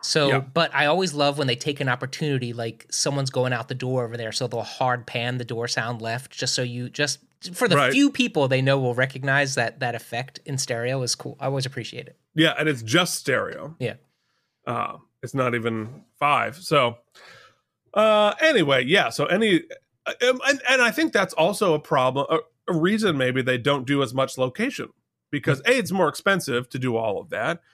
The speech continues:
Speaker 2: but it affects everything.
Speaker 1: Yeah, lighting,
Speaker 2: You know,
Speaker 1: I mean,
Speaker 2: the,
Speaker 1: everything. Uh,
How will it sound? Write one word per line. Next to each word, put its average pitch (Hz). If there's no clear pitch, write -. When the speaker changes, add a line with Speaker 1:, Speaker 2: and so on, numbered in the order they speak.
Speaker 2:
but 233
it 185
affects 185
everything. 151
Speaker 1:
Yeah, 135
lighting, 117
Speaker 2:
You 135
know, 131
Speaker 1:
I -
mean, 117
Speaker 2:
the, 131
Speaker 1:
everything. 143
Uh, -